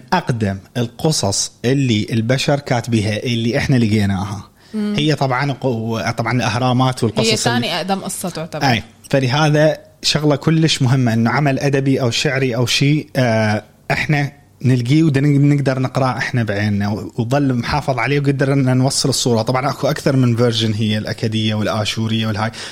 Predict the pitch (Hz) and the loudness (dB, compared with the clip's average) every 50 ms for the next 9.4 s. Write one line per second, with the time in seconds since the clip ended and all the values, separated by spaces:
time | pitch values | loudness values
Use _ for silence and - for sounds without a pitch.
0 | - - - 214 202 175 170 - 151 - 175 175 165 147 - - - - 131 120 | -10 -2 0 2 2 2 2 0 0 0 2 2 2 0 0 -2 -2 -2 -2 0
1 | 127 135 - - 123 - - - 131 127 127 - 131 131 139 135 - 139 120 - | 0 -2 -2 -2 -2 -2 0 0 0 0 2 0 0 0 0 0 -2 -4 -4 -2
2 | 123 113 120 127 127 - - - _ _ - 117 120 117 - - 113 95 90 - | -2 0 0 0 -2 -2 -6 -14 _ _ -4 -2 -2 -2 0 -2 -2 -2 -4 -4
3 | - - - - - - _ - - _ _ _ _ _ _ _ _ _ _ _ | -8 -12 -16 -20 -20 -20 _ -20 -20 _ _ _ _ _ _ _ _ _ _ _
4 | - - - 117 117 120 117 101 - - _ - - - - - - - - - | -18 -8 -4 0 0 0 0 -2 -4 -10 _ -20 -20 -20 -20 -20 -20 -20 -20 -20
5 | - - - 269 262 269 277 269 269 302 330 320 - - 339 320 320 285 262 226 | -8 -2 0 2 2 2 0 0 0 0 0 -2 -2 -2 -2 0 0 0 0 -2
6 | 247 269 277 269 269 - 202 262 247 240 233 - 262 277 285 254 262 254 - - | -2 0 0 0 0 0 0 -2 -2 -2 -2 -2 -2 -2 -2 -2 -4 -4 -4 -4
7 | 226 202 247 254 - 233 196 208 214 208 202 202 196 196 190 190 190 190 190 226 | -4 -4 -4 -4 -4 -4 -4 -4 -4 -4 -4 -4 -2 -2 -2 -2 -2 -2 -2 -2
8 | 233 - 240 233 - 226 - - 247 233 - 240 226 220 226 226 - - - - | -2 -2 -2 -4 -4 -6 -4 -4 -4 -4 -2 -2 -2 -2 -2 -4 -4 -6 -4 -6
9 | - - - 240 233 220 214 | -6 -4 -2 0 0 0 0